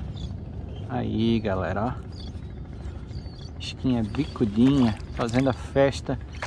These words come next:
aqui na pescaria nas pedras.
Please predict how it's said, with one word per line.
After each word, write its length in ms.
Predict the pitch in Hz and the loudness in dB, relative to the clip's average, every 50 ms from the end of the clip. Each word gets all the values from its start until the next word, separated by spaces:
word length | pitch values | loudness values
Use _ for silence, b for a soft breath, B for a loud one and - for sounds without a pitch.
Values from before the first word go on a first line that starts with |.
| - - - - - - - - - | -6 -6 -6 -6 -8 -2 0 0 0
aqui 180 | - - - 143 | 0 0 -4 -4
na 80 | 143 131 | -4 -2
pescaria 680 | - - 135 - - 147 127 113 120 127 151 175 - - - - - - - - - | 0 0 -2 2 4 4 4 6 4 2 2 0 -2 -4 -10 -14 -12 -10 -10 -4 0
nas 280 | 135 143 156 165 - | 2 2 2 2 0
pedras. 760 | - - 147 143 147 156 156 123 113 113 - - - - - - | 0 2 4 4 6 6 4 4 2 0 -2 -4 -6 -6 -8 -8